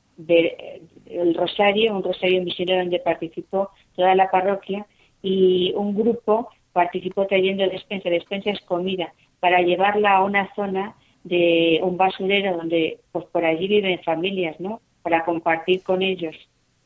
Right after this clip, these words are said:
Es una actividad. También se están organizando veladas, veladas de jóvenes de oración y también un poquito del impulso de esta actividad misionera. Es un poco a nivel de parroquia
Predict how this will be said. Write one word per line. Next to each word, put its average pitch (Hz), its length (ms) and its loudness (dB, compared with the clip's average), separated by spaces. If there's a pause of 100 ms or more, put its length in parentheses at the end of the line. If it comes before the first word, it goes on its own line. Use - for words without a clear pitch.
(460)
Es 185 160 -4
una 202 180 0
actividad. 180 540 0
También 190 480 -2
se 190 240 4
están 190 260 -6
organizando 190 640 0
veladas, 185 580 2 (140)
veladas 180 480 0
de 185 120 -2
jóvenes 185 560 -4 (800)
de 190 200 2
oración 202 640 2
y 202 80 -4
también 185 400 -2
un 185 80 -6
poquito 214 480 -6 (240)
del 175 240 2
impulso 202 480 -4
de 190 120 -2
esta 185 420 0 (240)
actividad 170 560 0
misionera. 151 640 -6 (100)
Es - 140 -12
un 190 120 -8
poco 190 180 -4
a - 20 -2
nivel 185 380 2 (260)
de 180 140 4
parroquia 214 720 2